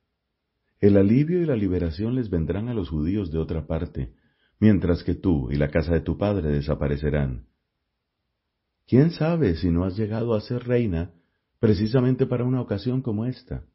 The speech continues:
Esther mandó responder a Mardoqueo, "Ve a reunir a todos los judíos que están en Susa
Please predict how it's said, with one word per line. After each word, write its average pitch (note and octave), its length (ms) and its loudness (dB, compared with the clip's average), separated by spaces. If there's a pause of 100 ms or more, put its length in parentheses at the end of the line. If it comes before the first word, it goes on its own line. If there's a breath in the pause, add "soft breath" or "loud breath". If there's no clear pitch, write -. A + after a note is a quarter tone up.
(1600)
Esther E2 580 0
mandó D#2 360 2
responder D2+ 580 0
a D2+ 40 0
Mardoqueo, C#2+ 800 -2 (1500)
"Ve F#2+ 220 2
a G2 80 4
reunir F#2 420 4
a D2 120 0
todos E2+ 240 2
los D#2 140 -2
judíos D#2+ 440 -2
que - 80 -6
están D2+ 220 -2
en D2+ 120 0
Susa E2+ 480 -4